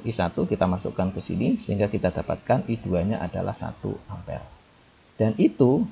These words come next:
di sini, di, di mes ini, I dua adalah sama dengan I S C. Jadi I S C kita ketemu, kita bisa ketemukan, kita peroleh, yaitu nilainya adalah satu ampere. Dan itu sama dengan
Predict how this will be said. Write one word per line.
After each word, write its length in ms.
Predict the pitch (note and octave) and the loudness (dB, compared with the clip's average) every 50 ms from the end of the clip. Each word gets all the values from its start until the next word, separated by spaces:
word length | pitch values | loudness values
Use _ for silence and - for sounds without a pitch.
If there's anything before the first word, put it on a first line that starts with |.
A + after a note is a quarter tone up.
| - - _ | -8 -14 _
di 260 | - - - - - F#2+ | -16 -16 -14 -12 -12 -10
sini, 240 | - - - G#2+ B2 - - - - - | -8 -4 -2 0 0 0 0 0 0 0
di, 60 | F#2+ F#2+ F#2 F#2 F#2+ F#2 F#2 - | 0 0 0 -2 -4 -4 -6 -4
di 100 | - G2+ G2 | -2 0 0
mes 160 | F#2+ F#2+ - - G2 | 0 0 -2 -2 -2
ini, 240 | F#2+ G#2 A2+ A#3+ - - | -2 0 0 0 0 0
I 80 | A#2 - | -2 -2
dua 320 | - G#2 A2 C#3 A#2+ - | 0 2 4 4 4 4
adalah 320 | - - F2+ F#2 G#2+ B2 A#2+ - | 4 2 4 4 4 2 0 -4
sama 320 | - - - F#2 F#2+ G2+ G2+ | -10 -8 -4 -2 -2 -2 -2
dengan 320 | - G2 F2+ F2+ G2 F#3+ - - | -2 -2 -2 -2 -2 -4 -4 -4
I 160 | F#2+ - - - - - - - - | -6 -6 -6 -8 -12 -20 -20 -20 -20
S 160 | - - - - | -20 -20 -14 -8
C. 160 | - C#2 - - - - - _ _ _ _ _ _ _ _ - _ _ _ _ _ _ - - - - - | -8 -8 -8 -8 -12 -18 -20 _ _ _ _ _ _ _ _ -20 _ _ _ _ _ _ -16 -16 -16 -14 -10
Jadi 320 | - D#2+ - A2+ - - | -6 -4 -4 -4 -4 -4
I 160 | F2+ - - | -4 -4 -4
S 160 | G2 F#2 - - | -4 -4 -2 0
C 140 | B2 C#3 - | 0 2 2
kita 160 | A2 - - - | 0 0 -2 -4
ketemu, 400 | - - G2 G2 A2 - - - - - - - | -4 -4 -2 -2 0 -2 -2 -4 -8 -14 -12 -8
kita 480 | - - - F2 F2 F2+ G2 - - - - - - - - - - _ _ - - _ _ - - _ _ - | -6 -2 0 2 2 2 2 -2 -4 -8 -14 -20 -20 -20 -20 -20 -20 _ _ -20 -20 _ _ -20 -20 _ _ -16
bisa 180 | - - G#2 F#2 | -6 -2 -2 -2
ketemukan, 640 | - - - A2 G#2 F#2+ G2 - A2 A#2+ D#3 E3+ - | -2 -2 0 0 0 0 2 2 2 2 2 0 0
kita 160 | - - F2+ | 0 0 0
peroleh, 400 | F2 - - E2+ F#2+ B2 F3+ E3 - - - - - - | 2 2 2 4 4 4 2 2 -2 -8 -18 -14 -8 -6
yaitu 300 | - - - A#2 - A2 | -4 -4 -4 -2 0 0
nilainya 420 | G#2 G#2 F#2+ F2 F2+ F#2 G#2 A2+ - | 0 2 0 0 0 0 0 -2 -2
adalah 240 | - F2+ F2 G2 | -2 -2 -2 -2
satu 320 | G#2 - - - - - - | -4 -4 -6 -8 -8 -8 -10
ampere. 380 | - - - - - - - - - - - - - - - - - - - | -8 -8 -6 -6 -6 -6 -8 -10 -16 -20 -20 -20 -20 -20 -20 -20 -8 -2 0
Dan 160 | G#2 G#2+ - | 0 4 4
itu 320 | F3+ F#3 - D#3+ D#3+ D#3+ E3 | 4 6 6 6 4 4 4
sama 240 | C3 G2+ G#2 G2+ | 2 2 2 2
dengan 240 | G#2 - G2 G2+ G#2 | 2 0 0 0 -2